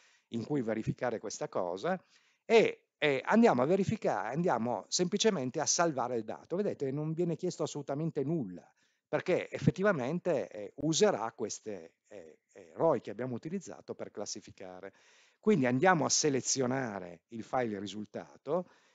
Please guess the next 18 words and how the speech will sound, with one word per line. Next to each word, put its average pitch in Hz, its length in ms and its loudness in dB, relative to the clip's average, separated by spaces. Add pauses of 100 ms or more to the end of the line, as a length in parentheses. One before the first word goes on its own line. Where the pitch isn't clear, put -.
(120)
e 143 140 0
chiamiamolo 127 920 2 (840)
min, 156 440 4 (380)
eh, 101 520 -2 (600)
underscore 113 960 0
dist, 113 800 -4 (720)
eh, 101 1800 -2 (1600)
punto 113 600 0
dat, 151 640 0
poi 113 240 -4
lo 101 80 -4
chiameremo 98 420 -8
in 95 80 -6
un 92 80 -8
altro 92 240 -10
modo 95 280 -8
quello 90 260 -12
successivo, 92 800 -10